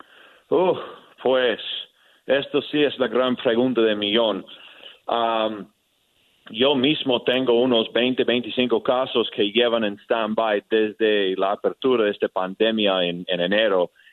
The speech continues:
Y hace dos semanas tuve mi primera entrevista para ciudadanía.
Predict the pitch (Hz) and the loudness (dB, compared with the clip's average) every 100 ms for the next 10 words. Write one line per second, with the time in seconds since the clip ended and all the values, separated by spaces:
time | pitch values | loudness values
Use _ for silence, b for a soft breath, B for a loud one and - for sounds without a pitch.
0 | _ - 123 113 - 117 123 131 - 127 | _ 0 2 2 -2 -4 -2 -4 -4 0
1 | 117 113 131 131 139 - 135 123 127 131 | 0 -2 0 0 0 -2 -2 0 -2 0
2 | 127 101 - - 123 113 113 110 - 107 | 0 -2 -4 -4 0 0 0 -4 -2 -2
3 | 107 113 127 120 117 107 113 - - 104 | 2 2 2 0 -2 -4 -4 -4 -2 0
4 | 95 - - 104 101 95 92 98 90 80 | -2 -4 -8 0 2 4 2 0 -2 -2